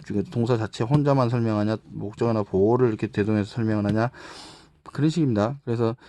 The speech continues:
주어를 항상 써놓고 주어를 설명하는 동사 이런 식으로 영어가 가기 때문에 주어가 있어요. 근데 주어가 뜻이 없을 수도 있어요. 그래서 그 다치게 했니?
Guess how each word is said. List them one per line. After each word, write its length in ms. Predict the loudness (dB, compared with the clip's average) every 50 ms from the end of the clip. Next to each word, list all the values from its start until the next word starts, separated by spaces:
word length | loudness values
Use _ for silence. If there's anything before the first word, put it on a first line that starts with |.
| -20 -20 _
주어를 320 | -8 -2 2 2 4 4 4
항상 220 | 4 2 2 2
써놓고 480 | 2 2 2 0 0 2 2 2 2 2
주어를 640 | 0 -2 -2 2 4 4 6 6 6 6 4 4
설명하는 560 | 4 4 2 4 4 4 4 4 2 2 2 0
동사 320 | 0 2 2 2 2 2
이런 240 | 2 2 2 0 0
식으로 280 | 0 0 0 0 2
영어가 320 | 2 2 0 0 0 -2 -2
가기 260 | -2 -2 -2 -2 -4
때문에 340 | -6 -6 -4 -4 -2 -4 -4
주어가 280 | -4 -4 -2 0 0
있어요. 160 | 0 0 -2 -2
근데 180 | 0 -2 -4
주어가 380 | -4 -2 -2 -2 0 0 0 -2
뜻이 260 | -2 -2 -4 -2 -2
없을 220 | -2 -2 -2 -6
수도 180 | -6 -4 -4 -4
있어요. 300 | -4 -4 -4 -6 -6 -8 -10 _ -20 -20 -20 -20 -20 -20 -20 -14 -8
그래서 340 | -6 -2 0 0 0 0 -2 -6 -14 -20 -20 -20 _ _ _ _ _ _ _ _ -8 -8 -8 _ _ _ -8
그 400 | -4 0 0 2 2 2 0 -2 _ _ _ _ _ _ _ _ _ _ _ _ _ _ _ _ _ _ _ _ _ _ -14 -14 -14 _ _ _
다치게 420 | -14 -14 -10 -8 -4 0 2 4 4
했니? 520 | 6 6 6 6 6 6 4 4 0 -4